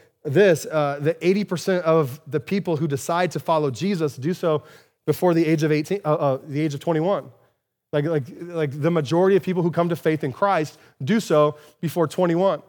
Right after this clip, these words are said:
right? And so it's extremely important. What this tells us is it's, it's extremely important that we have this next generation high on our radar, that we have a plan for sharing the gospel with them,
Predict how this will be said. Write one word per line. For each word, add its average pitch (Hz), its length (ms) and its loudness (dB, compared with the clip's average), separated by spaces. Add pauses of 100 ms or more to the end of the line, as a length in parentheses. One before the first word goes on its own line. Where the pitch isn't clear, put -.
(460)
right? 180 300 -4
And 160 120 -2
so 185 380 4 (320)
it's 180 160 2
extremely 214 640 4
important. 165 420 0
What 147 100 0
this 185 120 2
tells 208 320 4
us 170 140 -2
is 160 80 -2
it's, 160 140 -4
it's 170 180 -10
extremely 208 420 2
important 165 540 2
that 160 80 2
we 175 160 -2
have 185 240 0
this 165 240 -4 (280)
next 180 280 0
generation 165 560 0
high 170 240 -2
on 156 80 0
our 139 160 2
radar, 151 360 2
that 151 120 0
we 175 100 -2
have 175 140 -2
a 135 80 -2
plan 175 440 -2 (220)
for 160 160 -4
sharing 180 320 0
the 147 100 -2
gospel 165 480 0
with 139 200 0
them, 139 260 -2